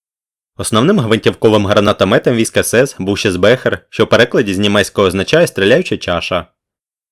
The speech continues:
Розроблений у тисяча дев'ятсот сороковому році, цей гранатомет призначався для боротьби з піхотою, фортифікаційними спорудами та легкоброньованою технікою на дистанції до двохсот п'ятдесяти метрів.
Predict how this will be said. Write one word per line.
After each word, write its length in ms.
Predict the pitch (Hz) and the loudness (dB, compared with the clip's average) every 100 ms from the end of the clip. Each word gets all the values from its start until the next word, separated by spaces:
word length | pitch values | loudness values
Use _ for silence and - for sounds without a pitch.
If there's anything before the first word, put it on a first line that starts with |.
| _ _ _ _ _ _ _ _ | _ _ _ _ _ _ _ _
Розроблений 640 | 110 107 117 117 117 117 | 0 4 6 6 4 2
у 20 | 113 | 0
тисяча 400 | 110 - - 120 | -2 -4 0 2
дев'ятсот 340 | 113 110 214 | 4 4 0
сороковому 500 | - 120 117 110 104 | 0 0 2 2 4
році, 400 | 104 139 - 110 | 2 0 -2 -8
цей 180 | - 120 | 0 4
гранатомет 580 | 110 113 107 107 131 - | 4 2 2 0 0 0
призначався 600 | 113 104 101 160 190 139 | -2 0 0 0 0 0
для 140 | 101 | 2
боротьби 360 | 95 104 104 190 | 2 2 2 0
з 60 | - | 0
піхотою, 500 | 101 - 127 - 104 | -2 2 0 0 -2
фортифікаційними 840 | - - 110 117 110 127 117 107 | -2 0 0 0 0 2 0 0
спорудами 560 | - 101 120 147 117 101 | 0 -2 0 0 0 2
та 100 | 104 | 0
легкоброньованою 760 | 98 107 95 107 175 165 104 | 2 0 0 2 2 2 0
технікою 540 | - 113 - 107 104 95 | 0 0 0 -4 -2 0
на 120 | 95 | 0
дистанції 480 | 95 - 156 185 107 | -2 0 0 0 -2
до 100 | 98 | 0
двохсот 340 | 98 - 107 | 0 0 -2
п'ятдесяти 560 | 98 92 180 180 - 95 | -2 -2 -2 -2 -2 -4
метрів. 460 | 85 - 90 85 | -4 -4 -4 -4